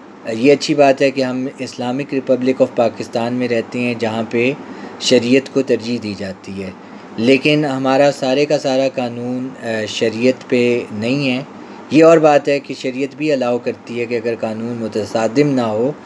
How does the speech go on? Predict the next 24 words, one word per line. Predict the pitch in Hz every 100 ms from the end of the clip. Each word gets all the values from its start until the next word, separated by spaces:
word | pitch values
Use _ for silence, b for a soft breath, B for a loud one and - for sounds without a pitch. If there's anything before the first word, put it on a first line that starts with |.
| B B - -
तो | 120
वो, | 110 120 120
अ, | 123 - 117 110 110
कानून | 107 117 113 120 117
रह | 107 107
सकता | 104 98 - -
है। | 98 95 B B B B -
हमारे | 117 127 135 156
मुल्क | 156 156 156
का | - 151 147 147 143 -
penal | 131 139 147
code, | 147 143 143 143
अ, | 135 - - 113 110 107 110 110 113 110 113
और | 113 110 120 131
इसी | 131
तरह | 120 127 123
ज़ाब्ता | 113 113 - - 120
फ़ौजदारी, | 123 113 107 113 117 131 131
ज़ाब्ता | 113 107 - 110 107
दीवानी | 107 101 107 113 131 139 131 B B B B -
और | 120
बहुत | 107 123 143 147
सारे | 143 135 131
कवानीन | 127 117 117 117 120 123